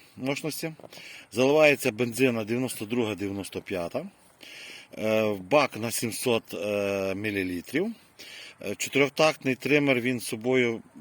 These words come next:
представляє, що бензину вже треба заливати окремо від масла.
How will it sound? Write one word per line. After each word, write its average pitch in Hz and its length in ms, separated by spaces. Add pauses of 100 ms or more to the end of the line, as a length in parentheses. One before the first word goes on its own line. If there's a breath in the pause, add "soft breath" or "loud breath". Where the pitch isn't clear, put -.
(160)
представляє, 117 680
що - 160
бензину 113 520
вже 110 160
треба 110 280
заливати 110 420
окремо 123 420
від 101 220
масла. 101 400